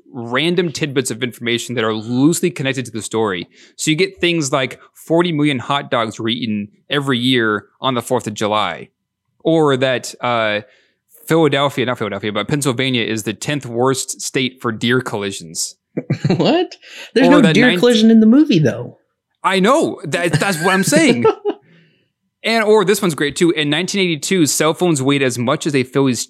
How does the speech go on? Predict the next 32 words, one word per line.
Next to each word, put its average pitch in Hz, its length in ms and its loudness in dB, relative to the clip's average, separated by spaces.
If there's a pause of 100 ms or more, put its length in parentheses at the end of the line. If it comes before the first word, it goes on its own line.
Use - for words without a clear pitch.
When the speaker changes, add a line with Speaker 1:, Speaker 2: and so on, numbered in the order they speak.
(120)
Speaker 1:
as 123 140 0
a 113 100 0
Philly 139 280 0
cheesesteak 127 640 -4
sandwich, 113 540 -4
which 113 160 -4
is 104 200 -6
roughly 113 280 -4
two 104 220 -10
pounds. 92 640 -10 (1300)
It's 202 260 -2
just, 254 300 -2
this, 175 340 0 (300)
it's 196 260 -2
hilarious 196 540 2
because 151 240 -2
the 139 80 -6
trivia 175 280 -4
track - 360 -4
begins 160 540 -2
with, 147 300 -4
you 143 120 -4
know, 110 320 -2
solid 127 380 0
enough 117 200 -2
facts, 120 320 -6
but 139 140 -6
then 139 120 0
just 135 240 0 (300)
starts 185 600 0
to 170 120 -6
devolve 131 840 0